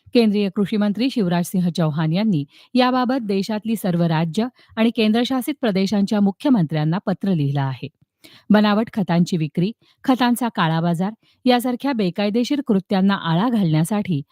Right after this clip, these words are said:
हा निर्णय घेण्यात आला आहे. शेतकऱ्यांना योग्य वेळी आणि परवडणाऱ्या किमतीत दर्जेदार खतांचा पुरवठा करणं आवश्यक आहे,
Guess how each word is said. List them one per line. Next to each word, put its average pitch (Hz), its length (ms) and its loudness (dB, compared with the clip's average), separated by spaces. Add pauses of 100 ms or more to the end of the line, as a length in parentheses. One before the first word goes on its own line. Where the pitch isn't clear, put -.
(200)
हा 254 180 2
निर्णय 165 360 2
घेण्यात 160 400 -2
आला 139 160 -4
आहे. 127 260 -6 (580)
शेतकऱ्यांना 214 640 0
योग्य 180 420 0
वेळी 202 260 -2 (240)
आणि 233 140 2
परवडणाऱ्या 233 720 0
किमतीत 254 360 0
दर्जेदार 202 560 0
खतांचा 196 420 -2
पुरवठा 170 460 0
करणं 175 280 0
आवश्यक 156 520 -2
आहे, 185 300 0